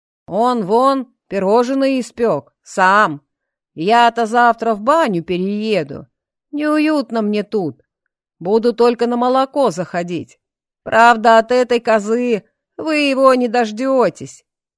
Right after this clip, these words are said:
Я тем временем пошла разносить в пух и прах рабочих за недоделки. Надо же гнев выплеснуть. На моё счастье и несчастье бедного бригадира. Кричала я долго.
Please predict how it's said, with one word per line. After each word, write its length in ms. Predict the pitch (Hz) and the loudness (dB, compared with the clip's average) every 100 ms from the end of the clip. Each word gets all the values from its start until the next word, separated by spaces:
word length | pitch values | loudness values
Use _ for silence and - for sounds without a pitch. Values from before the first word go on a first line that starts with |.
| _ _ _ _ _ _ _ - | _ _ _ _ _ _ _ -10
Я 300 | 156 202 196 | -4 -2 -2
тем 180 | 180 165 | -4 -4
временем 520 | 180 220 196 175 151 | -2 -2 -2 -4 -4
пошла 400 | 156 - 185 185 | -6 -8 -6 -6
разносить 580 | 156 160 151 - 190 - | -6 -6 -8 -8 -10 -10
в 60 | |
пух 260 | - 180 - | -10 -8 -8
и 60 | |
прах 440 | 185 160 175 160 _ _ _ _ | -10 -4 -4 -6 _ _ _ _
рабочих 520 | 165 156 175 170 151 | -6 -4 -6 -6 -10
за 140 | 156 | -6
недоделки. 840 | 160 156 160 151 165 147 131 139 - _ _ _ _ _ | -6 -4 -6 -6 -6 -6 -10 -18 -20 _ _ _ _ _
Надо 420 | 160 156 196 190 165 | -8 -4 -4 -4 -6
же 120 | 170 | -8
гнев 340 | 160 190 160 | -6 -4 -6
выплеснуть. 760 | 143 156 - 143 - 127 - _ _ _ _ _ _ - | -6 -8 -8 -14 -12 -14 -16 _ _ _ _ _ _ -8
На 160 | 151 165 | -4 0
моё 280 | 185 175 | 0 0
счастье 640 | 160 - 208 185 - 139 - _ _ | -2 0 0 -2 -8 -12 -14 _ _
и 100 | 175 | -4
несчастье 580 | 175 160 208 190 - 151 | -2 -2 0 -2 -4 -6
бедного 380 | 170 151 151 147 | -4 -4 -4 -6
бригадира. 800 | 156 151 151 156 160 135 120 _ _ _ _ _ | -6 -2 -4 -2 -6 -6 -12 _ _ _ _ _
Кричала 540 | - 160 - 226 220 185 | -12 -10 -2 2 2 2
я 180 | 170 160 | 0 -2
долго. 560 | 190 196 135 127 131 | -2 -2 -4 -8 -14